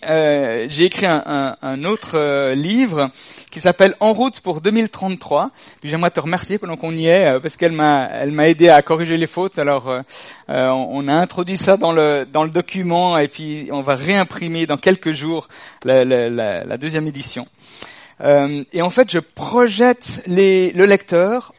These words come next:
en deux mille trente-trois pour voir comment ça sera en deux mille trente-trois. Alors,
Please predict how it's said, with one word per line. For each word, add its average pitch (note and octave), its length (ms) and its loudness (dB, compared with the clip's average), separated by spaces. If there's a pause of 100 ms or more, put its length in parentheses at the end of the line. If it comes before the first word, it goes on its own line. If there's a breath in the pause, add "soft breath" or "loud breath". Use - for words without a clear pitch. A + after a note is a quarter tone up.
en A3 200 2
deux A3 140 0
mille G#3+ 320 0
trente-trois F#3+ 680 -2
pour F#3 120 -4
voir G3+ 300 2
comment G#3 220 4
ça F#3+ 160 -2
sera F3 200 -6
en E3+ 80 -4
deux D#3 80 -10
mille D3 120 -6
trente-trois. B2 380 -8 (340 loud breath)
Alors, - 260 2